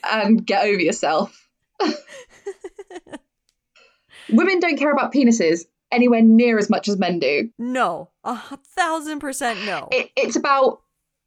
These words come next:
Speaker 1: ten million down on my list of things I give a fuck about. <laughs> Like, below it is, like,
Speaker 2: Yeah.
Speaker 1: dust. <laughs> Like,
Speaker 2: Right.
Speaker 1: anyway.
Speaker 2: If it happens, you're like, "Oh,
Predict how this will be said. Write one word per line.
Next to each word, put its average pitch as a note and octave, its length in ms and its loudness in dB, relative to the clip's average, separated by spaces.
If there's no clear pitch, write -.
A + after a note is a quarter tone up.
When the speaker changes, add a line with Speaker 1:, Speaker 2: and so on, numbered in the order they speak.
Speaker 1:
ten D#4 500 4
million F#3+ 520 2
down F#3+ 340 2
on G3+ 100 2
my G3 140 0
list F3 380 -2
of - 120 -2
things A3+ 280 2
I F#3 120 0
give G3+ 140 0
a G3 60 -2
fuck A3+ 260 -4
about. A3+ 440 -2
<laughs> - 60 -20
Like, G4 260 -2
below C#4 400 2
it G3 200 2
is, G3 240 0
like, F#3+ 280 0
Speaker 2:
Yeah. - 60 -14
Speaker 1:
dust. D#3 540 -2
<laughs> D#4 60 2
Like, - 140 -4
Speaker 2:
Right. B3+ 400 -6
Speaker 1:
anyway. F3 340 0
Speaker 2:
If A3+ 100 0
it F4+ 180 -4
happens, D#4 440 -6
you're C4 140 -6
like, A#3 340 -6
"Oh, G#3+ 540 -4